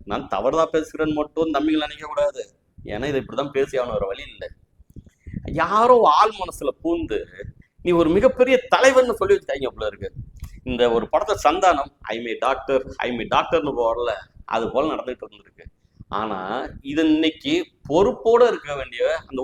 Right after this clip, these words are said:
ஊடகங்கள் பல செய்திகளை வந்து கொண்டு போய் சேர்த்துருக்குது. பல செய்திகளை வந்து விழிப்புணர்வு ஏற்படுத்துறதுக்கு உண்டான செய்திகளையும் அப்பப்ப, ஏன் வருமானம் தான் இங்க வந்து பிரதானமா ஆனதுக்கு அப்புறமும் சில வேலைகளை வந்து ஊடகங்கள் இன்னைக்கும் செஞ்சுக்கிட்டு தான் இருக்குது. இப்போ வந்து, இப்போ நேத்து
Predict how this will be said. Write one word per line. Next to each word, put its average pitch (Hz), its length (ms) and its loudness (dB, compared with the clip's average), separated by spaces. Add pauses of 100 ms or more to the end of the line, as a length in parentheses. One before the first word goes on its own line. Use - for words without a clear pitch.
ஊடகங்கள் 165 540 0 (560)
பல 240 260 6
செய்திகளை 240 600 2
வந்து 139 260 -4 (160)
கொண்டு 151 300 -4
போய் 139 160 -4 (200)
சேர்த்துருக்குது. 143 640 -4 (520)
பல 208 200 6
செய்திகளை 214 440 4
வந்து 254 280 4 (240)
விழிப்புணர்வு 220 500 4
ஏற்படுத்துறதுக்கு 190 520 2
உண்டான 175 220 -4
செய்திகளையும் 196 540 0
அப்பப்ப, 180 460 0 (520)
ஏன் 139 180 -4
வருமானம் 185 480 2
தான் 190 120 0
இங்க 175 100 0
வந்து 170 200 -2
பிரதானமா 165 440 2
ஆனதுக்கு 151 280 -8
அப்புறமும் 165 320 -10
சில 185 220 2
வேலைகளை 170 400 2
வந்து 185 300 -8
ஊடகங்கள் 180 360 -4
இன்னைக்கும் 175 300 -16
செஞ்சுக்கிட்டு 165 340 -4
தான் 160 100 -2
இருக்குது. 131 280 -12 (460)
இப்போ 147 200 -2
வந்து, 175 180 4 (320)
இப்போ 156 220 2
நேத்து 165 300 2